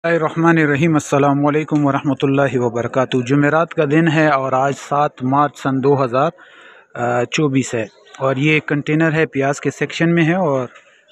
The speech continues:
उस तरफ भी एक बोरियों की लोडिंग हो रही है। ये आलू की गाड़ियाँ यहाँ भी हैं और इस तरफ भी एक, अ, लोडिंग हो रही है। ये भी ट्रेला है, ये सामने ये भी इंतज़ार कर रहा है। उस तरफ देख सकते हैं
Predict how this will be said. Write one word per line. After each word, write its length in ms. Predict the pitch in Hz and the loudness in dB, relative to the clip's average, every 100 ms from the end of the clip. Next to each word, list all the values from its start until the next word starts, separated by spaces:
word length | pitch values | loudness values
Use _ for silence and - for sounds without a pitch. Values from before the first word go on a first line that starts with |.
| - | -18
उस 120 | 151 | -16
तरफ 260 | - 147 143 | -10 -6 -6
भी 180 | 135 147 | -4 -6
एक 80 | 127 123 | -6 -4
बोरियों 300 | 131 143 139 | -2 0 -4
की 220 | 160 175 _ 120 | -6 -12 _ -8
लोडिंग 320 | 131 143 135 117 | -6 -4 -6 -6
हो 100 | 127 | -6
रही 200 | 113 104 | -6 -8
है। 140 | 98 - _ _ - - - - _ _ _ _ _ _ _ _ _ _ _ _ _ _ _ _ - - - - - - 147 | -12 -18 _ _ -20 -20 -20 -20 _ _ _ _ _ _ _ _ _ _ _ _ _ _ _ _ -20 -20 -20 -20 -20 -12 -2
ये 140 | 156 | 2
आलू 220 | 151 160 | 4 2
की 140 | 165 160 | 0 2
गाड़ियाँ 360 | 147 151 160 | 2 2 2
यहाँ 340 | 151 147 156 160 | 2 2 0 0
भी 160 | 156 | 2
हैं 180 | 147 165 | 2 2
और 480 | 175 131 123 123 123 | 0 0 2 2 0
इस 300 | - 147 - | -2 -6 -2
तरफ 180 | 156 143 | -2 -2
भी 200 | 135 143 | 0 2
एक, 380 | 139 - - 135 | 2 -2 -10 -6
अ, 220 | 131 131 | -4 -2
लोडिंग 380 | 127 131 135 123 | 0 0 0 0
हो 140 | 123 | 0
रही 180 | 120 120 | 0 0
है। 220 | 117 120 | -2 0
ये 80 | 165 | -2
भी 140 | 175 | -2
ट्रेला 420 | - 151 156 151 | -4 0 0 2
है, 280 | 147 147 143 | 0 0 0
ये 160 | 135 135 | 0 -2
सामने 420 | - 139 151 156 151 139 | 0 0 0 2 0 0
ये 200 | 127 147 | -2 -2
भी 100 | 151 | 0
इंतज़ार 460 | 156 147 127 135 135 | -2 -2 -2 -2 -2
कर 200 | 139 131 | -4 -2
रहा 100 | 135 | 0
है। 100 | 131 | -2
उस 320 | - 180 - | -4 -8 -4
तरफ 180 | 160 151 | -2 -2
देख 220 | 135 147 | -2 -4
सकते 300 | 156 139 151 | -6 -8 -6
हैं 200 | 143 175 | -4 -4